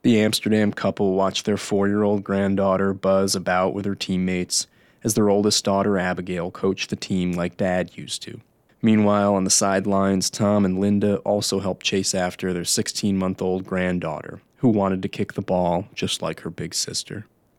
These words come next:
It was a sparkling early fall morning, the trees above the grass bursting with color,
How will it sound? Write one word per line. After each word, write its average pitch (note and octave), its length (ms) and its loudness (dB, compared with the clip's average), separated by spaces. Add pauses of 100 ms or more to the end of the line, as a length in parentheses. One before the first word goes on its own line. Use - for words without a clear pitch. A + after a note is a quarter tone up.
(300)
It B2+ 80 4
was B2+ 120 4
a C3+ 60 0
sparkling A#2+ 600 2
early A2 260 4
fall A2 360 2
morning, G2 600 2
the - 80 -10
trees G#2+ 440 2
above G2 220 0
the G2 60 -4
grass G2+ 480 0
bursting G2 500 -2
with F2 160 -6
color, F#2+ 480 0